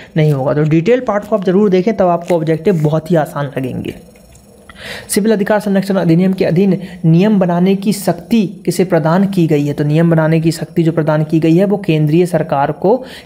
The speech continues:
की गई है और संसद वगैरह जो है नियमों को change भी कर सकता है।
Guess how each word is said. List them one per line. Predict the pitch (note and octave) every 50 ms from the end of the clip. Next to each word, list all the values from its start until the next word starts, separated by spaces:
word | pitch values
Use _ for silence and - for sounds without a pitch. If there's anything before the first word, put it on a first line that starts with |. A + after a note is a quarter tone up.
| - -
की | - F3+
गई | E3 E3+ E3+ E3+ E3+
है | E3 G3+ -
और | - - E3
संसद | E3 - E3 D#3+ D#3 D#3 - G3+
वगैरह | F3+ F3 E3 D#3+ D#3+ D#3 D#3
जो | D3+ D#3 D#3+
है | D#3+ G#3 G#3+
नियमों | F3+ D#3+ D#3 D#3 D#3 D#3
को | D3+ A3
change | G#3 - - D#3+ D3+ D3+ D3+
भी | D3 D#3 G3+ B3+ A#3+ - - - - - -
कर | E3+ D#3
सकता | - - C#3+ C3 - - -
है। | - - - - - - -